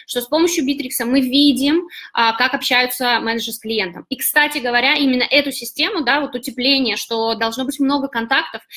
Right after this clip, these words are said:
мы взяли после того, как увидели разницу, что, а, хороший менеджер, ну, у него там хорошая конверсия сорок процентов, а, он делает порядка пяти-шести контактов, ну, лично, да, то есть без телефона, а плохой менеджер делает два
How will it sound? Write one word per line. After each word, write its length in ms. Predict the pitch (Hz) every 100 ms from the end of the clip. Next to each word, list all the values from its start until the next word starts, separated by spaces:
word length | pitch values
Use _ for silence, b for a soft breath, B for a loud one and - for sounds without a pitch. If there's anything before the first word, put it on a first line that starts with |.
| B B
мы 280 | 233 277 285
взяли 260 | 233 277 285 277
после 200 | 269 254
того, 240 | 254 320
как 180 | 349 320
увидели 400 | 240 285 269 247
разницу, 640 | 254 269 254 220 - - B B B
что, 440 | - - 269 262 -
а, 240 | 233 226
хороший 460 | 226 269 392 403 392
менеджер, 480 | 339 254 247 320 349
ну, 160 | 269
у 20 |
него 180 | 285 285
там 140 | 254 214
хорошая 380 | 285 320 -
конверсия 520 | 277 262 269 262 - 214
сорок 380 | - 269 233
процентов, 600 | - 247 - 285 208 185 - B B -
а, 280 | 247 233 233
он 120 | 285
делает 440 | 277 302 269 240
порядка 380 | 262 269 262 -
пяти-шести 640 | 233 240 - 285 262 - 440
контактов, 520 | 349 311 240 - 196
ну, 160 | 269 277
лично, 600 | 240 262 - - 196 175 -
да, 200 | 226 269
то 100 | 214
есть 100 | 208
без 160 | 240
телефона, 460 | - 233 233 190 - B B
а 60 | -
плохой 360 | 254 254 381 508
менеджер 480 | 392 302 254 214 180 _
делает 380 | 208 269 311 262
два 320 | 226 269 247